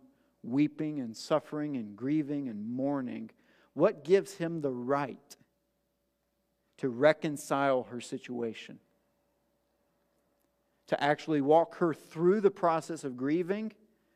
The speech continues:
to then hope that life is actually the answer. Colossians two, eight through fifteen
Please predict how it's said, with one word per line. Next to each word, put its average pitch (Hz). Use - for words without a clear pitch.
to 160
then 156
hope 160
that 143
life 131
is 117
actually 117
the 110
answer. 113
Colossians 143
two, 147
eight 139
through 135
fifteen 131